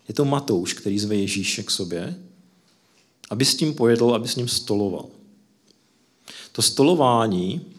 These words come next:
a, to mělo zvláštní význam v tom starověku. To nebylo jenom tak, že se nají, protože mají hlad, ale bylo to společenství, kde ti lidé, a, sdílejí své životy. A vy byste nepozvali nikoho ke svému stolu,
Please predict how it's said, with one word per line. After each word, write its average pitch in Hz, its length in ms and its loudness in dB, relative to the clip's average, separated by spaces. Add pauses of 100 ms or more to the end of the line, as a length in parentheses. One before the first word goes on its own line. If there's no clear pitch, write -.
(280)
a, 104 260 -2
to 120 120 -2
mělo 127 640 6
zvláštní 117 760 0
význam 110 400 0
v - 60 -10
tom 92 140 -8
starověku. 87 580 -8 (1500)
To 117 100 -4
nebylo 135 240 8
jenom 135 180 4
tak, 127 160 2
že 131 100 0
se 131 160 2
nají, 107 300 0
protože 110 320 -2
mají 113 180 -2
hlad, 92 440 -8 (200)
ale 107 160 -4
bylo 120 160 2
to 135 120 -2
společenství, 104 1040 -2 (420)
kde 113 400 2
ti 127 200 0
lidé, 107 540 0 (420)
a, 104 420 0
sdílejí 123 460 2
své 131 280 2
životy. 123 520 -2 (1400)
A 110 60 -10
vy 131 100 4
byste 165 240 0
nepozvali 120 760 0
nikoho 117 600 0
ke 120 180 -8
svému 123 320 -4
stolu, 113 640 -2